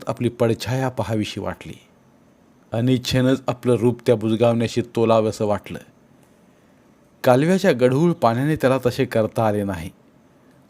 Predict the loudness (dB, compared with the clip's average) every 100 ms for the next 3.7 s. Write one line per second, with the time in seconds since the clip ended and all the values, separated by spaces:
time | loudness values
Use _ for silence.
0 | -2 -2 2 2 4 2 0 0 0 0
1 | 0 0 0 -2 -4 _ _ _ _ _
2 | _ -4 2 2 2 2 2 0 -2 -2
3 | -4 0 0 2 0 -2 -6